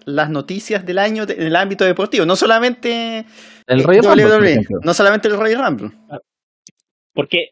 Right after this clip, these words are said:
Speaker 3: el deporte se llevó toda la temporada en muchos eventos. Este año hubo deporte,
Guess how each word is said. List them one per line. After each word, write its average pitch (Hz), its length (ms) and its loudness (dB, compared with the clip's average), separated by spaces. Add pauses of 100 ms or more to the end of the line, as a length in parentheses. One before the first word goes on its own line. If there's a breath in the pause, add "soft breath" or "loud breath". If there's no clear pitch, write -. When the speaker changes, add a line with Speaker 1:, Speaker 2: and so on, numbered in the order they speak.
(160)
Speaker 3:
el 170 160 0
deporte 247 420 0
se - 160 -2
llevó 190 320 0
toda 190 220 0
la 180 100 2
temporada 165 540 -6 (400)
en 123 160 -4
muchos 147 320 -6
eventos. 123 460 -6
Este 135 240 -4
año 131 180 0
hubo 117 140 -2
deporte, 107 580 -6